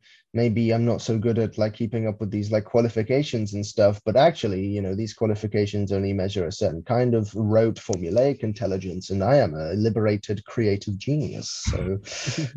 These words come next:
<laughs> um, so, you know, I think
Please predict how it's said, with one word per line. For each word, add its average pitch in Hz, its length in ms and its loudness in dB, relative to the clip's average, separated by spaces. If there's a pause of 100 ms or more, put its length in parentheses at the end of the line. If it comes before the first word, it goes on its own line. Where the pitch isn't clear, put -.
<laughs> - 0 -
um, 139 720 12 (1120)
so, 135 540 10 (300)
you 160 60 10
know, 170 100 12
I 165 80 12
think 185 280 4